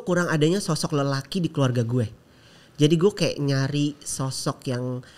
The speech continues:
lebih dewasa saat itu, saat gue T K. Jadi waktu gue T K tuh gue suka sama kakak kelas yang kayak gitu-gitu. Cuma saat itu gue masih belum tahu nih rasa ini apa nih. Gue cuma kayak,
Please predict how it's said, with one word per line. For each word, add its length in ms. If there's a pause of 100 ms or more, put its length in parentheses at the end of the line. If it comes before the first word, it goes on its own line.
(200)
lebih 320
dewasa 800
saat 320
itu, 400
saat 240
gue 80
T 160
K. 360
Jadi 360
waktu 160
gue 160
T 80
K 120
tuh 120
gue 120
suka 280
sama 160
kakak 240
kelas 560
yang 80
kayak 160
gitu-gitu. 400
Cuma 160
saat 200
itu 200 (440)
gue 120
masih 160
belum 200
tahu 200
nih 80
rasa 240
ini 240
apa 160
nih. 240 (200)
Gue 120
cuma 240
kayak, 240